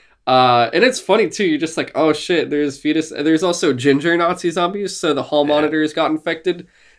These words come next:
Speaker 1: So they all turn into Nazi zombies, which is really funny 'cause it's, it's gingers. <laughs> And, uh, uh, before that, you were fighting hall monitors just regularly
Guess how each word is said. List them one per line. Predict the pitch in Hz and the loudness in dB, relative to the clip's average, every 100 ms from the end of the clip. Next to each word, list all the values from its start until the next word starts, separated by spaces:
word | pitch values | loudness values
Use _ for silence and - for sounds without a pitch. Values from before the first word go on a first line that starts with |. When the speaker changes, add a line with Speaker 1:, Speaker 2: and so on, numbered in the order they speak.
| - | -16
Speaker 1:
So | - 139 | -4 -2
they | 131 143 | 2 4
all | 143 | 2
turn | - 147 | 0 -2
into | 143 | 0
Nazi | 143 139 135 143 | -2 -2 -4 -6
zombies, | 139 139 139 147 143 | -4 -2 -2 -4 -6
which | 143 | -6
is | 139 131 | -8 -4
really | 135 | -2
funny | 139 147 147 | -2 -4 -6
'cause | 147 127 | -6 -10
it's, | 117 - _ _ _ | -10 -16 _ _ _
it's | - 127 - | -16 -16 -10
gingers. | 117 113 135 135 - - _ _ | -10 -6 -6 -6 -8 -12 _ _
<laughs> | - - - | -14 -4 0
And, | 147 139 | 0 0
uh, | 131 127 120 - _ _ _ _ _ _ | 0 0 -2 -4 _ _ _ _ _ _
uh, | - 135 123 123 117 113 107 - _ _ _ _ _ _ _ _ | 0 2 4 4 4 0 -6 -12 _ _ _ _ _ _ _ _
before | 139 - 156 | -8 2 4
that, | 151 - | 4 2
you | 151 | 0
were | 131 | 0
fighting | - 127 131 123 | 2 0 2 -2
hall | 123 117 | -2 0
monitors | 123 131 143 165 165 - | 0 0 -2 -4 -6 -10
just | - 120 - | -8 -8 -4
regularly | 113 127 131 139 156 | -4 -2 0 0 -2